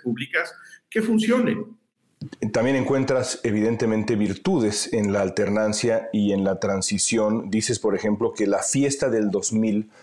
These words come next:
Speaker 2: prometía, prometía entendimiento y, y describes ese momento y esa promesa de entendimiento con lo que yo interpreto como, como cierta,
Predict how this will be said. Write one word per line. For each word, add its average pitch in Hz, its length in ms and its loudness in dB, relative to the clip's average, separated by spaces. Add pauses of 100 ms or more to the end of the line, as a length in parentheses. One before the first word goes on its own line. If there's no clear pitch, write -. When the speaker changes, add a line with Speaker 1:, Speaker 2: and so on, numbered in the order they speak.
(500)
Speaker 2:
prometía, 127 1000 2 (100)
prometía 120 380 0
entendimiento 127 1000 2
y, 110 340 2
y 110 60 2
describes 156 680 0
ese 135 180 0
momento 120 680 2
y 117 120 -2
esa 123 240 0
promesa 131 480 2
de 127 60 2
entendimiento 110 720 -2
con 110 320 -2 (360)
lo 113 140 2
que 117 140 0
yo 120 80 2
interpreto 117 580 0
como, 101 380 0
como 98 200 -2
cierta, 101 800 0